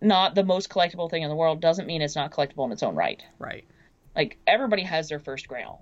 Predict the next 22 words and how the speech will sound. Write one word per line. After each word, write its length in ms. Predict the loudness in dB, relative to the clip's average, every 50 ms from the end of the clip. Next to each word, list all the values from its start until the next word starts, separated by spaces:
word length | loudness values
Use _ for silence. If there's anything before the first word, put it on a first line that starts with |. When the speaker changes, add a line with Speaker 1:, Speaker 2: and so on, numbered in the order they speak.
| -12 -4
Speaker 1:
My 200 | 0 0 0 0
first 280 | 0 -4 -4 -4 -4 -4
grail 260 | 0 2 2 2 2
was 180 | 0 -4 -6 -8
number 180 | -8 -8 -8
four 280 | -6 -2 0 2 2 2
oh 60 | 2
one 180 | 2 0 0 0
Black 240 | 0 -2 -2 -4
Stallion 420 | -4 -6 -4 -4 -4 -4 -6 -8 -10
'cause 120 | -8 -4 -2
he 100 | 0 0
was 120 | 0 -2
Speaker 2:
Mm. 160 | -4 -8 -12 -16 -20 -20 -20 -12 _
Speaker 1:
discontinued 680 | -2 -2 -2 -2 -4 -4 -2 0 2 2 0 0 2
the 120 | 2 2 2
year 460 | 2 0 -6 -6 -2 2 4 4 4
before 260 | 4 2 2 4 4
I 100 | 4 4 2
knew 100 | 2 2
Briars 320 | 4 4 4 4 2 0
existed, 560 | -2 -2 -2 -4 -2 0 0 0 0 -2 -4